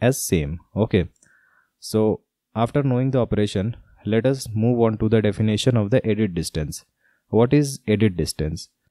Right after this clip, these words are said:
It's a method to measure how dissimilar two strings are to one another by counting the minimum number of operations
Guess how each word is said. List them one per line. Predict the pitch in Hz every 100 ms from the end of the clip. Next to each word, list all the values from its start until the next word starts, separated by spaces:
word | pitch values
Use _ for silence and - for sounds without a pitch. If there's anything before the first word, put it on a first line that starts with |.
| _
It's | 131 -
a | 165
method | 135 113 143 127 127
to | 117
measure | 117 120 123 113 123 - -
how | 117 147
dissimilar | 139 123 131 123 104 107
two | - 139 151
strings | - 113 110 -
are | 98 110 - _ _ -
to |
one | 127 104
another | 90 82 76 76 - _
by | 104 113
counting | 120 123 127 127 165
the | 147 131
minimum | 117 123 139 143
number | 127 120
of | 113 107
operations | 107 107 107 120 98 104 -